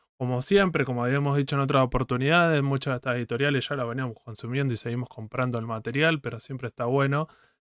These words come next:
el que te lo puedan acercar, muchas veces como tipo preventa, entonces antes que salga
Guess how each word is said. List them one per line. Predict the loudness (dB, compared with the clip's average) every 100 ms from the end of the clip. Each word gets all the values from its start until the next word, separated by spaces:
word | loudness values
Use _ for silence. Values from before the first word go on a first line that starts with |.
| _
el | -10 -8 -8
que | -8
te | -4
lo | -4
puedan | 2 2 4
acercar, | 2 2 4 4 4
muchas | 4 2 0 2
veces | 2 0 -2
como | -4 -6
tipo | -4 -6
preventa, | -2 -2 2 0 2 0
entonces | 0 -2 -2
antes | -2 -4
que | -4 -2
salga | 2 4 4 4 2 0